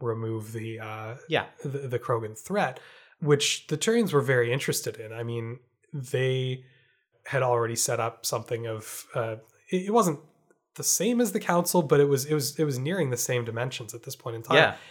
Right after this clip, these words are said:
Speaker 1: And they saw it as much more beneficial to work with the council races than it was to go to war with the council.
Speaker 2: Oh, absolutely.
Speaker 1: Um, so the
Speaker 2: Now, something had just occurred to me, and I wasn't sure. Um,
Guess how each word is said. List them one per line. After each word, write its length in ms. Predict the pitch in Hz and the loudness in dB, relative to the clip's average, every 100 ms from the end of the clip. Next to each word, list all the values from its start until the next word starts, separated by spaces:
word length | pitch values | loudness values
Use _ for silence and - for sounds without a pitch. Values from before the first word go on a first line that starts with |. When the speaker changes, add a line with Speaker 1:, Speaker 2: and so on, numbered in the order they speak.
| - - | -20 -2
Speaker 1:
And 360 | 151 139 131 131 - _ | 2 4 2 -2 -12 _
they 300 | 135 135 151 | 0 2 4
saw 300 | 147 165 156 | 4 4 4
it 80 | 151 | 4
as 180 | 127 117 | -2 -4
much 500 | 123 135 160 170 - | -4 0 0 0 0
more 140 | 147 | 0
beneficial 480 | 135 123 135 127 135 | 2 0 -2 -2 -4
to 100 | - | -2
work 240 | 123 120 | 0 0
with 180 | 131 120 | 0 -4
the 80 | - | -4
council 420 | - 123 123 120 | -2 -2 -2 -4
races 560 | 117 151 156 135 117 113 - - - - | -2 -2 -2 -4 -4 -8 -16 -20 -8 0
than 140 | 127 | 2
it 100 | 120 | 4
was 260 | 117 117 110 | 2 2 0
to 80 | 120 | -2
go 140 | 117 107 | -2 -2
to 40 | |
war 260 | 110 131 113 | 2 4 4
with 140 | 110 | 0
the 60 | - | -6
council. 380 | 135 120 - 131 | -6 -6 2 4
Speaker 2:
Oh, 60 | |
absolutely. 580 | 104 107 - 98 98 90 | 6 2 -2 -6 -6 0
Speaker 1:
Um, 300 | 135 127 123 127 | 2 2 0 2
so 560 | - 151 131 131 131 _ _ _ _ _ _ _ 156 | 4 6 6 4 -2 _ _ _ _ _ _ _ -8
the 420 | 139 143 143 160 - _ - | 2 2 2 -6 -18 _ 0
Speaker 2:
Now, 260 | 196 185 - _ _ | 4 4 0 _ _
something 360 | - 202 220 220 | -4 -4 0 0
had 120 | 143 | 0
just 220 | 147 - | -2 -4
occurred 440 | - - 143 135 135 | -10 -4 -2 -2 -4
to 120 | 117 | -6
me, 300 | 110 104 107 - | -6 -6 -8 -16
and 100 | 117 | -8
I 40 | 113 | -2
wasn't 300 | 117 113 107 | -2 -2 -6
sure. 600 | - - 117 104 95 - | -6 0 0 0 -2 -6
Um, 500 | 107 101 101 101 135 | -6 -6 -6 -6 -8